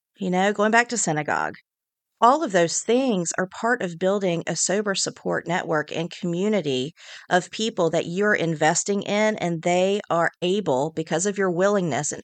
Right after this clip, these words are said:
openness and honesty, they're able to invest in you in return. And they're able to do that in an unbiased capacity. They're showing up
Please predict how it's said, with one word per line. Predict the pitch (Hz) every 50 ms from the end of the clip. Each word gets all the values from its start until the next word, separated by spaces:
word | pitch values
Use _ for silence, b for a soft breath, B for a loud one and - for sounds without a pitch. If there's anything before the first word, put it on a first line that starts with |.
| _
openness | 170 175 180 180 - 160 151 135 - -
and | - - - -
honesty, | 165 165 170 180 175 170 - - - - 117 B B B B B B -
they're | 240 262 -
able | - 214 208 202 196
to | - - 190
invest | 170 175 175 156 175 190 196 190 175 175 - - - - - - _ -
in | 175 175
you | 175 196 240 269 247
in | 180 156
return. | 147 156 160 - - 196 254 302 247 - - - - B B B B B B B B B
And | 226 220 220
they're | 226 220 226 - - - _ _ -
able | 202 214 269 262 302 262
to | - - 208 180
do | 160 175 208 262 294
that | 269 202 180 175 165 -
in | 180 180
an | 180 175 - -
unbiased | - 208 269 320 262 190 180 185 220 240 180 - - - - - - - - - -
capacity. | - 185 - 190 214 254 294 294 - 160 - - 65 - B B B B B B
They're | 254 262
showing | 254 - - 254 262 302 311 277 - -
up | 180 226 269 240 - - -